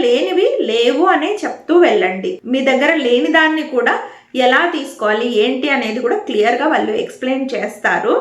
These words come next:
జనరల్ గా వాళ్ళు అడిగేవి ఏమేమంటే ఛానల్ పేరు, ఛానల్ హ్యాండిల్, ఐపీ అడ్రస్,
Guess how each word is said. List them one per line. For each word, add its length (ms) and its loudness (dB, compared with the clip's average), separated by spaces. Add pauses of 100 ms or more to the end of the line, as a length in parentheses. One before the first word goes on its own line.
(160)
జనరల్ 400 2
గా 40 4 (100)
వాళ్ళు 240 -2 (140)
అడిగేవి 460 -4 (180)
ఏమేమంటే 540 -4 (140)
ఛానల్ 440 -2
పేరు, 300 2 (480)
ఛానల్ 440 0
హ్యాండిల్, 480 -2 (600)
ఐపీ 200 -2 (120)
అడ్రస్, 420 -2